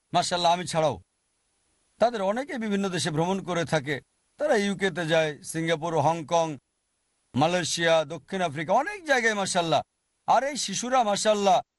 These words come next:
আমাদের ভবিষ্যৎ প্রজন্ম। যদি বাৎসরিক অনুষ্ঠান দেখেন, বাৎসরিক অনুষ্ঠান আছে, সেই অনুষ্ঠানে বাচ্চারা সাধারণ পোশাক পরে, অধিকাংশ অন্য স্কুলে ফ্যান্সি ড্রেস পরে থাকে। একজন হয়তো পরে মাইকেল জ্যাকসনের পোশাক,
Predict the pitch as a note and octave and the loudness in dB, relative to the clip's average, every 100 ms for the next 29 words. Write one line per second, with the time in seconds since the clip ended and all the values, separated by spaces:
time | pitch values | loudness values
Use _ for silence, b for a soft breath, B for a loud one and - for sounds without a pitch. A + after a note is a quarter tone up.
0 | _ - G#3 G#3 D#3 F#3+ A#3 - A3+ - | _ -4 -2 -2 0 0 0 2 0 -2
1 | F3+ F3 A3 G#3+ G3 D#3 F#2+ _ _ _ | -6 0 2 2 -2 -4 -6 _ _ _
2 | _ B2+ F#3+ F#3 E3+ F#3 - C#4 C#4+ A#3+ | _ -2 -2 2 2 0 0 -2 -2 -4
3 | G#3+ G3+ F#3 E3+ E3+ E3+ G3 A3 A#3 - | -2 0 0 2 0 0 0 0 -2 -12
4 | _ _ _ _ _ _ - B2+ D3 - | _ _ _ _ _ _ -4 0 0 0
5 | G3+ F#3+ F3 F3 - F3 D#3+ D#3 G3 F#3 | -4 -4 -4 -4 -2 0 2 0 -2 -2
6 | F#3 G#3 A#3+ C#4+ - G#3 G3 D#3+ C#3 E3+ | 0 0 -2 -6 0 0 0 -2 0 -2
7 | - G#3 G3 F#3 - - F3 F#3 F#3 D3+ | 2 2 4 2 0 -4 -4 -4 -4 -4
8 | E3 E3 D3 D3 _ _ _ _ _ C#3+ | -2 0 0 -2 _ _ _ _ _ -2
9 | E3 F#3 B3 G3+ G#3+ G3 F#3 - F3 C#3+ | 0 2 0 0 0 0 -2 -2 -4 -2
10 | F#3+ G3+ B3 G3+ E3 F3+ F3 - E3 D3+ | -4 -4 -6 -6 -4 -2 -2 0 -2 -2
11 | B2+ - _ _ _ _ _ _ _ _ | -6 -8 _ _ _ _ _ _ _ _
12 | _ - B3+ C#4+ E4+ A#3 A3 A3 G3+ G3+ | _ 0 0 -2 -2 -2 0 -2 0 0
13 | G3+ G3 - C#3+ F#3 A3 A3 G3+ - F#3 | 2 -2 -4 0 0 0 -6 -6 -2 -2
14 | E3+ F#3+ F#3+ F#3 | -2 0 4 2